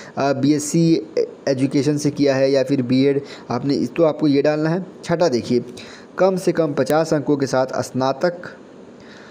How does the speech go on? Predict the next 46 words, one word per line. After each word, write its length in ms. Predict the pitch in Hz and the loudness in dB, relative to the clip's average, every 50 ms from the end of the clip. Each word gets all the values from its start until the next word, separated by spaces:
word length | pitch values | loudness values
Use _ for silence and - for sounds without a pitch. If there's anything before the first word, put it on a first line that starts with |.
| - - - - - - | -20 -20 -20 -16 -6 0
और 260 | 104 147 160 165 165 | 2 4 4 4 2
बीएड 400 | 151 131 131 143 156 170 185 180 | 2 0 0 2 4 4 4 4
अंतिम 500 | - - 151 156 156 143 - - 208 190 | 4 2 0 0 0 0 0 2 2 4
वर्ष 240 | 170 175 170 170 170 | 6 4 4 4 4
में 100 | 160 156 | 2 4
उत्तीर्ण 380 | 151 147 147 - - 165 165 151 | 4 2 0 0 0 0 2 4
या 120 | 147 135 | 4 4
उपस्थित 580 | 123 113 - 123 117 - - - 135 - - - | 2 2 2 0 -2 0 0 -2 -2 -2 -4 -2
विशेष 440 | 117 113 117 120 - 135 127 120 | 0 0 0 0 0 0 0 0
शिक्षा, 320 | 127 - - 98 - - 117 | 0 -4 -8 -8 -4 -2 -2
यहाँ 200 | 113 120 123 127 | 0 0 0 -2
पे 160 | - 117 - | -2 -2 -4
special 380 | - - - 143 135 - 156 147 | -4 -2 -2 0 0 2 2 2
educations 520 | 135 120 123 117 - 131 - 135 127 - | 2 2 0 -2 -2 -2 -2 -2 -4 -4
की 100 | - 139 | -2 0
बात 200 | 131 127 127 127 | 0 0 0 0
की 120 | - 147 | 0 0
जा 120 | 139 139 135 | 2 2 2
रही 160 | 135 143 143 | 2 2 2
है। 140 | 123 131 127 - - - - - - - - - - | 2 0 -2 -6 -12 -18 -18 -20 -20 -20 -12 -6 -6
और 60 | 131 | -4
सातवां 460 | 123 - 139 135 135 - 147 156 156 | -2 -2 -2 -2 0 0 0 0 2
दोस्तों 400 | 147 147 131 - - 160 151 147 151 - - - - - - - - - - - - - - - - - - - - - - - - | 2 0 0 0 0 0 0 0 -2 -6 -12 -18 -20 -20 -20 -20 -20 -20 -20 -20 -20 -20 -20 -20 -20 -20 -20 -20 -20 -18 -18 -12 -6
कि 100 | - 165 | -4 -4
कोई 300 | 151 - - 180 185 202 196 | -2 2 4 4 4 4 4
भी 120 | 170 180 | 2 2
उम्मीदवार 440 | 175 165 151 156 139 151 156 - - - | 2 4 4 4 2 2 2 0 0 -4
इसका 200 | 147 - - 170 | -4 -2 -2 -4
देखिए, 340 | 170 - - 139 131 147 - - | -2 -4 -4 -6 -4 -6 -4 -4
तो 60 | - - - - | -4 -4 -2 -2
अगर 160 | 196 202 226 | -2 -2 -2
आपका 340 | - - 165 165 - - 175 | -2 -2 -4 -4 -4 -4 -2
कोई 180 | 170 - 170 156 - - - | 0 0 0 0 0 0 0
और 200 | 147 147 151 139 | 0 0 -2 -2
बीएड 320 | 120 127 139 156 165 160 | -2 0 0 0 0 -2
के 120 | - - | -2 -2
अलावा 200 | 156 147 147 147 | 0 0 0 0
आपने 160 | 143 131 135 127 | -2 -2 -4 -4
तीन 220 | - - 147 147 | -2 -2 -2 -2
साल 160 | 143 - 139 135 | -2 -2 0 0
या 80 | 123 | 0
चार 240 | 120 - 135 135 131 | 0 0 -2 -2 -2
साल 140 | 127 139 127 | -2 -2 0
का 80 | 135 | 0
graduation 420 | 120 107 113 117 117 123 - 156 151 | 0 0 0 0 0 -2 -2 -2 -4
किया 200 | 151 - - | -2 -2 -2